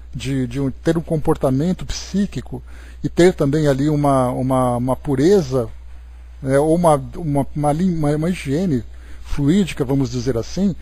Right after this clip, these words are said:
a abstenção da carne é uma necessidade. Cada grupo espírita tem ali a sua, tem ali a, as suas normas, né, ou as suas recomendações, vamos dizer assim, porque não é uma questão de norma, é recomendação.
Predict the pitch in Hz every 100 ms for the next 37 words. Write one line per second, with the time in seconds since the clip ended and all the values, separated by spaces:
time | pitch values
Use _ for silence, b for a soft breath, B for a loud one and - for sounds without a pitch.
0 | B B - 175 175 - 165 - 175 156
1 | - 156 170 175 170 160 180 - 151 135
2 | 117 - 208 196 139 139 143 147 - 147
3 | 160 165 180 - B B - 170 175 143
4 | 143 156 - - 165 143 120 - - -
5 | 151 151 143 147 135 123 120 120 - -
6 | 139 110 135 147 120 104 127 170 - B
7 | B 147 151 - - 151 - - 180 175
8 | 156 131 - 139 127 117 - - B B
9 | - 143 127 120 117 131 117 - 156 175
10 | 160 151 156 151 - 143 139 123 123 117
11 | 113 120 139 139 131 - - 120